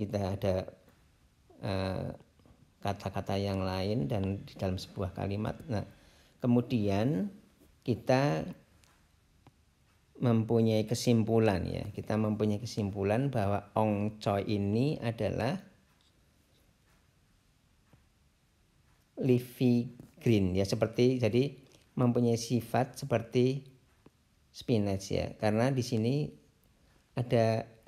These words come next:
kesamaannya, konteksnya, ada s-, ada sauteed, ada garlic, ada rice, ya.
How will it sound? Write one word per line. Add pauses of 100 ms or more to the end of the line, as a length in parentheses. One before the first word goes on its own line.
(520)
kesamaannya,
konteksnya,
ada
s-, (640)
ada (280)
sauteed,
ada
garlic,
ada
rice,
ya.